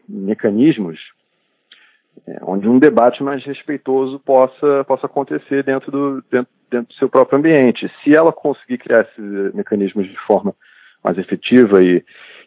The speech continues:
e demonstrar, né, os, os, os efeitos benéficos que o, uma abertura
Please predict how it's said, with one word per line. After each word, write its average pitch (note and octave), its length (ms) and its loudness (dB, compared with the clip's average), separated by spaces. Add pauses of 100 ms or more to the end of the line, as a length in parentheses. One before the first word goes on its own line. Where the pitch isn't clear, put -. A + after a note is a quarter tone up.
e - 60 -2
demonstrar, G#2+ 880 2 (640)
né, G#2 140 -20
os, F2+ 280 -18
os, E2+ 220 -18 (540)
os F#2+ 100 -6
efeitos G#2+ 400 -4
benéficos A2 720 2 (140)
que A2+ 420 2
o, - 480 -8 (340)
uma F#2+ 180 -4
abertura G2 840 2